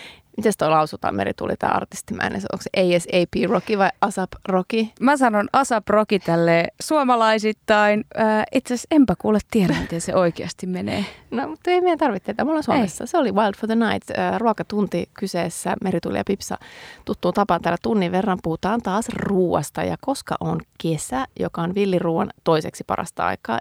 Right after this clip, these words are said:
Speaker 1: ei parasta aikaa, toiseksi villiruuan parasta aikaa kuitenkin ehkä se kevät.
Speaker 2: Mm.
Speaker 1: Mutta tota, tänään puhutaan vähän siitä, että mitä kannattaa kerätä talteen just nyt ja miten ne kannattaa säilyä. Minkälainen hortoilija sä oot, Meri Tuuli?
Speaker 2: Mä oon sellainen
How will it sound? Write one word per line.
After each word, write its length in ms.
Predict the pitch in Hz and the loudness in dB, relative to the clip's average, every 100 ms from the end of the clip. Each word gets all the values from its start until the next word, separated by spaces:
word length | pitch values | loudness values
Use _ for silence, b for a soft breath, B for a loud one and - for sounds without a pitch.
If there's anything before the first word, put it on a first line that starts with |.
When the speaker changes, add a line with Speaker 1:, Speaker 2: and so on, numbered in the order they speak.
| - | -4
Speaker 1:
ei 80 | 262 | -4
parasta 400 | - - - - | -4 -6 -8 -12
aikaa, 200 | - - | -12 -6
toiseksi 300 | 202 185 - - | -4 -6 -10 -6
villiruuan 360 | 254 226 185 165 | -2 2 2 2
parasta 280 | 185 165 - | 0 -2 -4
aikaa 160 | - - | -6 0
kuitenkin 280 | 170 - | 0 0
ehkä 140 | 170 - | -6 -10
se 80 | - | -8
kevät. 280 | 190 190 190 - B | -6 -6 -8 -12 B
Speaker 2:
Mm. 460 | 226 247 233 190 180 b b - - | 2 4 4 0 -4 b b -14 -6
Speaker 1:
Mutta 320 | 175 - 170 | -4 -2 -2
tota, 240 | 170 - | -2 0
tänään 240 | - 247 214 | 2 2 2
puhutaan 340 | 175 - 175 | 0 0 0
vähän 180 | 190 180 | 0 -2
siitä, 320 | - 208 - | 0 -2 -2
että 140 | 165 - | -6 -4
mitä 160 | 220 208 | -4 -2
kannattaa 420 | 165 165 - 160 | -2 -4 -6 -6
kerätä 380 | 175 170 160 160 _ - | -2 -2 -4 -8 _ -6
talteen 480 | 240 285 - 160 165 | 0 0 0 0 0
just 240 | 170 - - | -4 -8 -2
nyt 280 | 185 302 - - - 196 | 2 2 0 -8 -8 -4
ja 180 | 165 - | -2 -2
miten 220 | 208 190 | -4 -4
ne 80 | 170 | -4
kannattaa 500 | 165 165 165 - 165 | -4 -6 -6 -6 -6
säilyä. 480 | - 185 - 180 160 - | -2 -2 -2 -6 -10 -4
Minkälainen 440 | 208 180 180 180 | -2 -2 -2 -2
hortoilija 500 | 165 180 - - - | 0 -2 -2 -6 -6
sä 80 | 190 | -8
oot, 120 | 185 | -10
Meri 180 | 196 196 - | -8 -10 -12
Tuuli? 140 | - - B B B B B B B | -18 -20 B B B B B B B
Speaker 2:
Mä 140 | 190 185 | -2 0
oon 100 | 190 | 2
sellainen 680 | 220 214 202 196 196 196 | 4 6 6 4 4 2